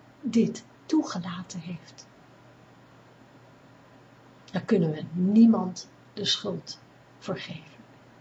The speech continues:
Daar zijn we zelf verantwoordelijk voor. We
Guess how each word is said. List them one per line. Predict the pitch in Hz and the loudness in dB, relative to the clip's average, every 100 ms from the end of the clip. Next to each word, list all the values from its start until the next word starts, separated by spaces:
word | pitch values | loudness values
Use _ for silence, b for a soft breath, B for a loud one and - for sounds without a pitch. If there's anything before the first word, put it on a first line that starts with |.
| - - - - - | -20 -20 -20 -20 -16
Daar | 180 180 240 240 160 143 - - - - - | -4 2 4 4 2 -2 -12 -20 -20 -20 -20
zijn | - 196 160 175 | -6 -4 -2 -2
we | |
zelf | 160 170 190 190 - - - - - - - - - | -2 0 2 0 -4 -12 -16 -20 -20 -20 -20 -20 -20
verantwoordelijk | - 180 160 160 190 233 269 - | -8 -4 -2 -2 -2 -2 -2 -6
voor. | - 220 - - - - - - - - - - - - - - - | -12 -16 -18 -20 -20 -20 -20 -20 -20 -20 -20 -20 -20 -20 -20 -20 -16
We | - 170 | -8 -6